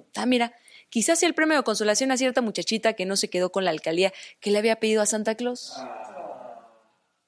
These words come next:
Durante el debate de ayer, que se extendió por más de cinco horas, la diputada de Morena, ex secretaria de Gobierno y ex señora que sí se bañaba todos los días, Olga Sánchez Cordero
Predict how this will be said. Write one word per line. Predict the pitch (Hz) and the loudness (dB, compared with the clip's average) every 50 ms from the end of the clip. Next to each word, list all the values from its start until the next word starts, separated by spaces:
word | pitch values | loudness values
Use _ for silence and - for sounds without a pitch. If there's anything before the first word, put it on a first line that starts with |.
| _ _ _ _ _ _ _ - - - - _ - | _ _ _ _ _ _ _ -20 -20 -20 -18 _ 0
Durante | 214 202 196 190 185 202 196 | 4 4 4 4 6 4 4
el | 196 | 6
debate | 190 196 196 214 214 220 240 | 6 8 8 8 6 6 6
de | 220 | 4
ayer, | 190 180 180 202 226 254 277 269 | 4 6 6 6 6 6 6 2
que | 220 190 | 0 -2
se | - | -2
extendió | 180 - - - 180 170 175 196 208 202 | -2 -2 0 0 0 2 4 4 4 4
por | - 190 180 | 6 4 4
más | 185 202 208 202 170 | 4 4 2 2 2
de | 170 | 2
cinco | 165 - 185 196 214 - 254 262 | 0 0 0 0 2 4 6 8
horas, | 254 226 190 185 - - - - - _ _ _ - | 8 8 6 4 2 2 0 -2 -2 _ _ _ -4
la | - 254 | 0 2
diputada | 277 285 262 285 277 - 294 302 | 2 2 2 2 6 8 8 10
de | 294 262 220 | 10 8 6
Morena, | 208 202 208 214 214 226 233 247 254 _ _ _ - | 4 4 4 4 4 4 2 0 -2 _ _ _ 0
ex | 240 254 247 - | 2 2 2 2
secretaria | - 240 190 185 180 190 196 208 202 | 0 0 2 2 2 4 4 6 6
de | 190 | 4
Gobierno | 175 170 165 180 185 185 190 185 170 - _ - | 4 4 4 4 4 4 2 0 -6 -8 _ 0
y | 214 247 | 4 4
ex | 285 - - - | 4 4 4 2
señora | 247 214 214 220 240 247 233 226 | 0 2 2 2 2 2 0 -2
que | - - 160 | -4 -6 -2
sí | - - - 262 262 | 0 2 2 2 2
se | - 262 214 | 2 2 0
bañaba | 139 165 185 214 220 220 220 202 - | -2 -2 0 0 2 2 2 0 2
todos | - 226 226 233 220 180 | 2 2 2 2 0 -4
los | 151 156 | -4 -4
días, | 151 196 208 185 160 - - - - - - - - - - - - - - - | 0 0 2 2 0 0 -2 -4 -4 -6 -12 -18 -16 -18 -20 -18 -18 -18 -10 -2
Olga | - 226 254 254 247 220 | 0 2 4 4 4 4
Sánchez | - 233 220 233 233 214 | 4 2 2 2 0 -2
Cordero | - 185 175 175 175 185 170 147 135 208 | 0 -2 -2 2 2 2 2 2 0 -4